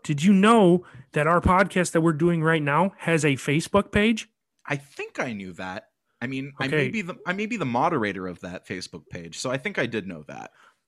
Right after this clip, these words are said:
Speaker 1: Okay, well, I'm just making sure you went and liked our Facebook page at The Red Half of Sheffield. And if you wanna follow the de-,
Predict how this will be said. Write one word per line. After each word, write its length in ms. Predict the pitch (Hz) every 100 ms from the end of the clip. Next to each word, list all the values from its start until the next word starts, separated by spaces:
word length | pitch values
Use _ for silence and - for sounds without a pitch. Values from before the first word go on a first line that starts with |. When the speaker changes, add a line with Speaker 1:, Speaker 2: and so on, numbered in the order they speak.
| -
Speaker 1:
Okay, 300 | 147 147 123
well, 360 | 127 139 139 135
I'm 200 | 151 151
just 240 | 160 175 170
making 260 | 185 175
sure 240 | 151 - 175
you 180 | 156 160
went 240 | 151 160
and 160 | 143 135
liked 300 | 143 143 151
our 160 | 135
Facebook 540 | 120 147 160 - 120 -
page 280 | 123 120
at 140 | 127 123 123
The 160 | 135 135
Red 180 | 135 131
Half 220 | 135 123
of 80 | 110
Sheffield. 500 | 147 139 123 107 104 _ - - - - -
And 300 | 139 156 160
if 160 | 151 180
you 80 |
wanna 160 | 190 185
follow 320 | - 185 180
the 80 | 156
de-, 220 | 143 156